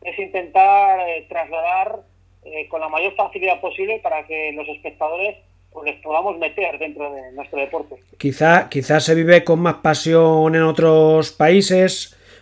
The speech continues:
Speaker 2: no sé, eh, Reino Unido,
Speaker 1: Ujú.
Speaker 2: eh, pues no sé, eh,
Speaker 1: Bruselas,
Speaker 2: Suecia,
Speaker 1: por ejemplo,
Speaker 2: Bruselas,
Speaker 1: Bélgica.
Speaker 2: por
Speaker 1: Sí.
Speaker 2: supuesto,
Speaker 1: Sí,
Speaker 2: Bruselas.
Speaker 1: hay,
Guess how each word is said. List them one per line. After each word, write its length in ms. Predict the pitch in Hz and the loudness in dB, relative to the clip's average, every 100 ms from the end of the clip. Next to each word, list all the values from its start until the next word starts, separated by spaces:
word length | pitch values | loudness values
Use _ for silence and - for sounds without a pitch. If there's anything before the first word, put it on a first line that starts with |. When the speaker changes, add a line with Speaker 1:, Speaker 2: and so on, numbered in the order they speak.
| _ | _
Speaker 2:
no 100 | 117 | -6
sé, 260 | 139 113 - _ | -6 -6 -10 _
eh, 320 | 101 107 107 | -10 -6 -6
Reino 240 | 127 135 123 | -4 -4 -2
Unido, 680 | 139 185 175 180 180 180 | 0 4 8 10 10 10
Speaker 1:
Ujú. 180 | 180 127 381 - | 6 2 -10 -12
Speaker 2:
eh, 1040 | - 131 131 131 127 127 127 123 123 120 120 | -6 -2 -2 -2 -2 -2 -4 -6 -6 -8 -8
pues 140 | 123 | -8
no 120 | 117 117 | -8 -6
sé, 380 | 143 135 123 - _ _ | -4 -4 -6 -10 _ _
eh, 680 | 131 120 117 233 226 226 226 | -6 -4 -2 -2 0 0 0
Speaker 1:
Bruselas, 340 | 220 220 226 214 | 0 0 -2 0
Speaker 2:
Suecia, 440 | 190 190 196 - | 4 6 6 6
Speaker 1:
por 100 | 180 | 6
ejemplo, 200 | 175 151 | 6 4
Speaker 2:
Bruselas, 640 | 143 135 170 165 170 165 160 | 0 0 4 6 6 6 4
Speaker 1:
Bélgica. 200 | - - | -4 -6
Speaker 2:
por 200 | 123 113 | -6 -4
Speaker 1:
Sí. 200 | - 120 | -6 -8
Speaker 2:
supuesto, 360 | 98 123 - | -4 -6 -6
Speaker 1:
Sí, 60 | 113 | -6
Speaker 2:
Bruselas. 480 | - - 202 - - | -4 0 2 2 0
Speaker 1:
hay, 180 | 480 | -2